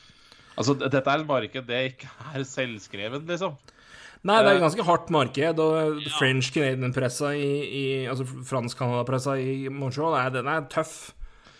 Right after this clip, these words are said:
Speaker 1: Og det er
Speaker 2: Det er
Speaker 1: det jeg
Speaker 2: ganske, det er
Speaker 1: mener at
Speaker 2: veldig fascinerende, litt som når europeere kommer hjem til Europa og uttaler seg fritt, eh, i hjemlig presse,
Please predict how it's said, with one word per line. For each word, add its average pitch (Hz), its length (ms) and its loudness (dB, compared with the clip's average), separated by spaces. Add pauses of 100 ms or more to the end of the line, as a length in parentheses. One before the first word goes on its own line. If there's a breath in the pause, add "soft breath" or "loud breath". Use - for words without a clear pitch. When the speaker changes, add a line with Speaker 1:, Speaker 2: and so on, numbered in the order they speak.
(280 soft breath)
Speaker 1:
Og 135 60 -2
det 143 60 4
er - 20 4
Speaker 2:
Det 143 80 6
er 147 60 8
Speaker 1:
det 151 40 4
jeg 151 100 2
Speaker 2:
ganske, 123 200 2
det 156 80 4
er 147 60 2
Speaker 1:
mener 131 80 0
at 156 80 4
Speaker 2:
veldig 131 320 2
fascinerende, 139 880 -2
litt 151 260 0
som 156 260 -2
når 151 220 2
europeere 135 480 2
kommer 135 260 0
hjem 120 240 2
til 131 160 -2
Europa 120 420 -2
og 120 140 0
uttaler 113 280 -4
seg 135 180 -4
fritt, - 480 -8
eh, 131 460 -2
i 131 200 -2
hjemlig 120 380 -2
presse, 143 460 -4